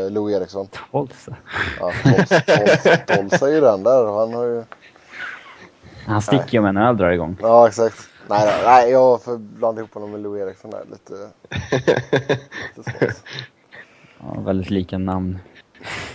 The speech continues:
Speaker 1: Nej. Eh, nej, så jag menar, liksom, det, det är ju inte så att man, eh, byter ut hela laget, liksom.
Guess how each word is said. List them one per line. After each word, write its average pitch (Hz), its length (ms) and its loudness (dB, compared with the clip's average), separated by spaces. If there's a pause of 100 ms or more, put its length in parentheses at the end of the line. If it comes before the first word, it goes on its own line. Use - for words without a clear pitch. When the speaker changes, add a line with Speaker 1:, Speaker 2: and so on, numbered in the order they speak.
(240)
Speaker 1:
Nej. 85 300 -8 (1300)
Eh, 110 760 0 (760)
nej, 117 320 0
så - 200 -10
jag 127 80 -2
menar, 123 120 2
liksom, 117 260 -8
det, 113 140 -6
det 120 120 -8
är - 20 -4
ju 123 60 -4
inte 117 120 -12
så 135 100 0
att 113 80 -6
man, 107 480 -4
eh, 104 380 -8
byter 104 360 -16
ut 98 160 -14
hela 101 120 -6
laget, 101 380 -8
liksom. - 240 -18